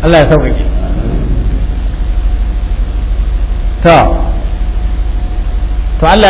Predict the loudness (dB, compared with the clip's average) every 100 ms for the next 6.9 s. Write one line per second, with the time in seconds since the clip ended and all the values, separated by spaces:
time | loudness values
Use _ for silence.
0 | 4 4 4 2 2 0 2 4 6 6
1 | 4 4 4 4 2 0 0 2 2 4
2 | 4 4 4 2 2 2 2 2 2 2
3 | 2 2 4 4 4 2 -2 -2 -2 -2
4 | -2 0 2 2 2 2 2 2 2 0
5 | 2 2 4 4 2 0 0 0 2 2
6 | 4 2 2 0 0 0 0 0